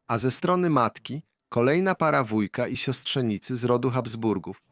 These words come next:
Karol drugiego Austrii Wewnętrznej i Maria Anna Bawarska.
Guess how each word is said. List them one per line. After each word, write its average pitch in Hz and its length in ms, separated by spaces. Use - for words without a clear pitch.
Karol 175 380
drugiego 151 520
Austrii 117 420
Wewnętrznej 107 800
i 135 60
Maria 160 440
Anna 127 400
Bawarska. 117 640